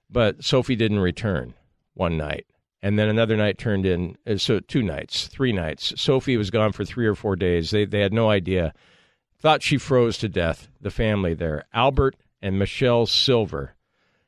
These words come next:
And they put it on Facebook. They were looking for their dog. They couldn't find it. They got twenty-four hundred shares on Facebook,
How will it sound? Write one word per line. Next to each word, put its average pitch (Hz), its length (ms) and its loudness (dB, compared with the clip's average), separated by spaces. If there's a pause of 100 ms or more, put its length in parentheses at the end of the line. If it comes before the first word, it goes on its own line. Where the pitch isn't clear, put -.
(100)
And 113 300 2
they 113 100 4
put - 320 0
it 151 80 4
on 147 120 4
Facebook. 127 540 2
They 101 100 -2
were 98 80 2
looking 117 240 0
for 123 120 -4
their 113 120 0
dog. 95 320 0
They 92 100 -2
couldn't 104 240 -2
find 90 240 0
it. 80 80 -2
They 98 60 -2
got 90 160 0
twenty-four 123 460 0
hundred 110 220 0
shares 98 400 2
on 85 160 0
Facebook, - 520 -6